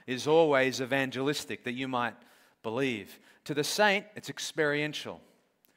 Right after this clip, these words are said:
And sometimes preachers have to work hard to bring the text down experientially into the life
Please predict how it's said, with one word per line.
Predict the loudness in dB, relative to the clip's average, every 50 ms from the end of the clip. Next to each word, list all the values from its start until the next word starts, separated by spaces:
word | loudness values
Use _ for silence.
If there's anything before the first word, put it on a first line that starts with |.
| _ _ _ _ _ -12
And | 0
sometimes | 6 6 6 6 6 2 2 2 2 0 -4
preachers | -2 0 0 0 0 0 2
have | 2 2 2
to | -2 -4
work | -2 -2 -2 -2 -2
hard | 2 4 6 6 6 6 6 4 2 0 -2 -12 -20 -20 -20 -20 -20 _ -10
to | -4 -2 -2 -2
bring | -2 -2 -2 -2 0 -2 -2
the | -4 -4
text | -2 2 2 2 2 0 -8 -6 -2
down | 0 2 2 2 0 0
experientially | -2 -4 -6 -6 0 0 2 2 2 2 0 -2 -4 -4 -4 -4 -4
into | -2 -2 -2
the | 0
life | 0 2 2 2 0 0 -2 -8 -20